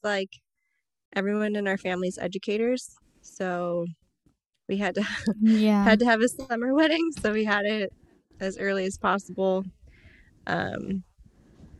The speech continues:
Speaker 1: and it worked out. But yeah, we were, so we had really only, we met each other in the fall of twenty sixteen. And were married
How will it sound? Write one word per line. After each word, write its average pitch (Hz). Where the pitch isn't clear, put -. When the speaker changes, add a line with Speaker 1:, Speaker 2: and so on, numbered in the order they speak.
Speaker 1:
and 240
it 294
worked 415
out. -
But 202
yeah, 202
we 214
were, 233
so 226
we 247
had 302
really 185
only, 175
we 185
met 196
each 202
other 185
in 175
the 185
fall 170
of 185
twenty 180
sixteen. 175
And 175
were 175
married 180